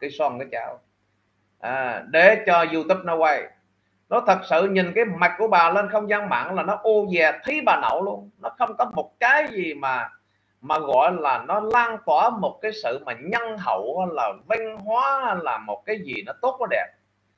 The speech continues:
Nhìn cái mặt của bà nó thật sự là nó ô dè rồi. Người ta không có muốn xem. Mà tôi nghĩ sao bà lên mạng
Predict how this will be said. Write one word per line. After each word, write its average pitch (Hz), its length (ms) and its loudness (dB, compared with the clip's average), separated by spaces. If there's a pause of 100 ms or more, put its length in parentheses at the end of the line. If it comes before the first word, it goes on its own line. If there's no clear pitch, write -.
(340)
Nhìn 185 220 -2
cái 240 100 4
mặt 190 280 4
của 214 100 2
bà 170 280 6
nó 160 160 0
thật 175 140 -8
sự 131 300 -2
là 147 80 0
nó 170 160 0
ô 208 260 4
dè 139 280 4
rồi. 87 100 -4 (220)
Người 123 140 -10
ta 208 200 4
không 220 160 0
có 226 80 0
muốn 240 200 -4
xem. 240 260 0 (1500)
Mà 156 280 2
tôi 226 100 4
nghĩ 214 260 0
sao 220 280 6
bà 151 240 4
lên 226 300 2 (120)
mạng 131 240 -2